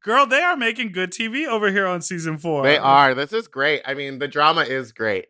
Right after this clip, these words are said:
Speaker 2: So the Extermination Challenge is riding the mechanical hell bull. It, honestly, I've ridden a mechanical bull. It's fun. It is so fun. Um, they do say that it's, um,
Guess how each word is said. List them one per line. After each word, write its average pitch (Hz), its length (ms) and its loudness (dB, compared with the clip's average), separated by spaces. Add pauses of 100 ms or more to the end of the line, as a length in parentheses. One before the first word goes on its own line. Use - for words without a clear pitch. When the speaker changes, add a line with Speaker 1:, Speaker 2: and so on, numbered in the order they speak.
(440)
Speaker 2:
So 170 140 8
the 180 100 4
Extermination 202 960 0
Challenge 151 420 4
is 151 300 0
riding 143 360 0
the 151 80 -8
mechanical 135 580 -2
hell 151 280 4
bull. 104 500 0 (220)
It, - 120 -8 (140)
honestly, 175 640 2 (280)
I've 135 240 2
ridden 135 320 -4
a 135 60 -4
mechanical 135 460 -4
bull. 135 420 0 (680)
It's 170 240 2
fun. 123 520 2 (180)
It 147 140 6
is 170 140 4
so 120 760 2
fun. 50 500 -4 (1200)
Um, 131 400 4 (640)
they 185 320 6
do 240 380 0
say 220 320 2
that 170 300 2
it's, - 460 -2
um, 107 420 2